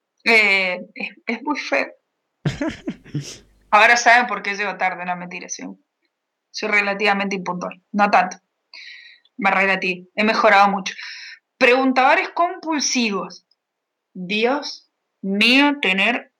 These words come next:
Speaker 1: este, este no me he encontrado nunca una persona así, pero por
Speaker 2: ¿No?
Speaker 1: Dios la cachetada.
Speaker 2: Yo... Yo tengo un amigo que es así, posta. Y
Speaker 1: Joder.
Speaker 2: lamentablemente es... no, no, no escucha el podcast, así que puedo hablar de él tranquilamente.
Speaker 1: Ay,
Speaker 2: Este,
Speaker 1: es que
Speaker 2: no, hay,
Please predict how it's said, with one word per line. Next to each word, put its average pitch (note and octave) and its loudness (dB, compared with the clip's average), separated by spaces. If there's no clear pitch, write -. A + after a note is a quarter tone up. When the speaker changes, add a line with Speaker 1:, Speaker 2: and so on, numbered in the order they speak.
Speaker 1:
este, B3+ -2
este D#4 0
no D#4 4
me E4+ 0
he E4+ 2
encontrado C4 4
nunca C4 0
una C4+ 4
persona A3 -2
así, A#3+ -4
pero E3+ 2
por C3+ 2
Speaker 2:
¿No? F3+ 2
Speaker 1:
Dios G3+ 4
la G#3+ 4
cachetada. F#3+ 0
Speaker 2:
Yo... E3 0
Yo C#3 -4
tengo D3 -2
un D3 -2
amigo C3+ -2
que B2 -8
es A2+ -10
así, - -18
posta. - -6
Y - -6
Speaker 1:
Joder. A#2 2
Speaker 2:
lamentablemente C#3 -2
es... - -12
no, D#3+ 0
no, D#3 -2
no E3 -2
escucha E3 -4
el D#3 -4
podcast, E3 -6
así B2+ -8
que B2 -2
puedo B2+ -2
hablar C3 -2
de B2+ -2
él B2+ -6
tranquilamente. C3 -4
Speaker 1:
Ay, G3+ -2
Speaker 2:
Este, B2+ -4
Speaker 1:
es B2+ -2
que - -10
Speaker 2:
no, D3 -2
hay, C#3+ -2